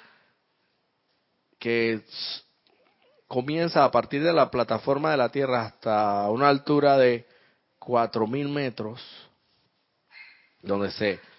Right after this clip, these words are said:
donde se acumulan y donde se han acumulado a través de todas las encarnaciones de la evolución de la humanidad, todo pensamiento, forma, sentimiento, forma destructivo.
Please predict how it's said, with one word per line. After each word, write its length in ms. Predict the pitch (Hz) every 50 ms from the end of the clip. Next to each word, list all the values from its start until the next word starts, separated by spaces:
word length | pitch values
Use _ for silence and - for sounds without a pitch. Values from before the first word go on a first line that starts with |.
| _ - - - - - _ _ _ -
donde 240 | - 107 104 104 101
se 120 | - -
acumulan 720 | 107 - - 113 110 127 139 151 147 135 117 101 104 104 101
y 40 | 110
donde 240 | 107 104 110 110
se 80 | 110 127
han 80 | 120 123
acumulado 320 | 131 131 117 113 120 123
a 40 | 120
través 180 | - 120 123
de 60 | 131 -
todas 180 | 139 135 139
las 80 | 135 135
encarnaciones 840 | 127 - 117 107 107 107 101 - - 156 135 127 123 117 123 127 - - - _ _ _ _ _ _ - - - -
de 80 | 117
la 120 | 107 107 107
evolución 440 | 104 104 104 101 - - 120 120
de 80 | 131 135
la 120 | 131 131
humanidad, 580 | 131 139 143 143 139 143 139 135 123 123 135 - - _ _ _ _ _ _ _ - - - -
todo 460 | 165 160 160 160 160 156 156 156 -
pensamiento, 800 | 147 139 123 - 131 123 123 135 139 143 143 143 139 151 139
forma, 460 | - - 147 147 143 143 143 147 139 127
sentimiento, 440 | 135 127 120 123 117 120 120 139
forma 340 | 135 - 143 143 151 156 160 143
destructivo. 1080 | 165 170 185 180 - - - - 180 185 170 - - 226 233 220 170 127 113 107 -